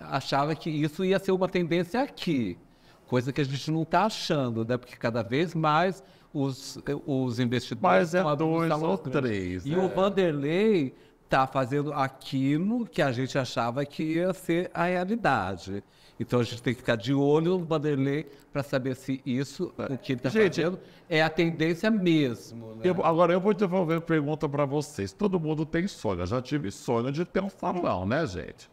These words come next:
Speaker 2: Tem cabeleireiro no meu salão que ganhou, que ganha trezentos mil reais e sonha. Como dono, ele não vai ganhar isso nunca.
Speaker 1: Jamais.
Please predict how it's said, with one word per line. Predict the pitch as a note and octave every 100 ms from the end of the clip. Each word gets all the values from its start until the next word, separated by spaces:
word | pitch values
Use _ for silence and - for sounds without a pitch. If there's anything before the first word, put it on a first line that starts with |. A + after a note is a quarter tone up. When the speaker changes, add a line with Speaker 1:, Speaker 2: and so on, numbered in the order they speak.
| -
Speaker 2:
Tem | -
cabeleireiro | - D#3+ B2 B2 G#2 G2 G#2 G#2
no | G2 G2
meu | A2 C3
salão | - F#2+ E2 F#2 B2 G#2 F2+ - - -
que | -
ganhou, | F3+ E3+ D#3 B2+ A2+ D3 E3 F#2 E2 - - _ -
que | -
ganha | C3+ B2+ D3+
trezentos | D#3+ D#3+ D#3 B2+ C3+ D#3+ E3+
mil | D#3 D#3 E3
reais | E3 F3+ C3+ D3+ D3+ - - _ -
e | F#3+
sonha. | - - - D#3+ E3+ D#3
Como | D3 G#3 A#3 G#3+
dono, | C3+ A#2+ F3 A3 G#3
ele | F3+
não | F#3 F#3
vai | G3
ganhar | F#3+ F#3 F3+ G3+
isso | - G#3
nunca. | F#3+ E3 F#3 A3 G#3+ E3+ C3 F2+ D#2+
Speaker 1:
Jamais. | - A#2+ A2+ F2+ D2+ -